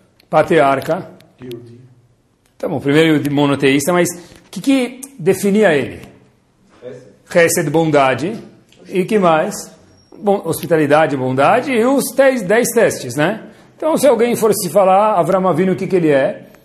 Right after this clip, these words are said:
Ele é o primeiro patriarca, tá certo? Mas o que, que tinha dentro dele? Então, bondade, que a gente sabia que esse era o símbolo de Avraham Avinu. E também Avraham Avinu tinha os dez testes que ele sobrepassou pra poder ser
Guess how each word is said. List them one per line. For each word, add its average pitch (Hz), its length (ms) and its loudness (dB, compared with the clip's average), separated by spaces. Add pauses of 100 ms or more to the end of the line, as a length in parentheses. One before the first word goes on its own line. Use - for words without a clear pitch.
(340)
Ele 131 100 -2
é 147 40 4
o 139 40 2
primeiro 143 280 0
patriarca, 127 480 2
tá 143 100 -2
certo? 156 260 -2
Mas 147 240 -2
o - 60 -14
que, 185 100 -8
que 208 120 -4
tinha 208 340 -2
dentro 151 420 0
dele? 131 640 -2
Então, 220 600 0 (180)
bondade, 151 680 0
que 160 100 -8
a 165 40 -4
gente 151 100 -8
sabia 160 300 0
que 135 480 -2
esse 123 140 -6
era 135 100 0
o 117 80 -6
símbolo 185 400 0
de 143 100 0
Avraham 123 300 -2
Avinu. 120 400 -6 (480)
E 151 80 -6
também 240 480 2
Avraham 208 240 0
Avinu 226 240 -2
tinha 233 220 -4
os 202 180 -2
dez 220 340 0
testes 214 460 -2
que 208 100 -8
ele 208 560 2 (600)
sobrepassou 220 1080 0
pra 202 220 4
poder 220 460 2
ser 208 680 0